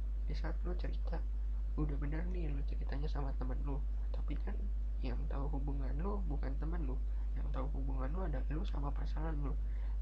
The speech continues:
Itu yang selalu salah untuk diambil pemikirannya.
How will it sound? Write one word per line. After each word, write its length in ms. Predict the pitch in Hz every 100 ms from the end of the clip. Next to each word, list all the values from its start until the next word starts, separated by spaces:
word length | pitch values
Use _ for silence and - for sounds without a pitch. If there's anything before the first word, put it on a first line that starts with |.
| -
Itu 140 | 151 156
yang 140 | 147 -
selalu 400 | 131 131 147 156 - - - - - - - - - -
salah 320 | 156 147 160 - - - -
untuk 240 | 143 143
diambil 300 | 143 139 139 147
pemikirannya. 800 | 147 143 147 - 147 151 147